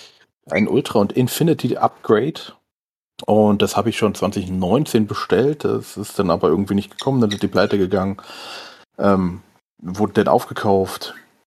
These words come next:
Und, äh, jetzt habe ich diesen Infinite, äh, Infinite, äh, äh,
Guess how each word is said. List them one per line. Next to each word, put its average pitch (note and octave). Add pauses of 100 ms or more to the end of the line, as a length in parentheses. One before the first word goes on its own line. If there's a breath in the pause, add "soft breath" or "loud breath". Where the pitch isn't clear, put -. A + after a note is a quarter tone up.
(440)
Und, G2+
äh, F2
jetzt -
habe A2
ich A2
diesen G#2
Infinite, G2+ (140)
äh, C2+
Infinite, -
äh, -
äh, F#2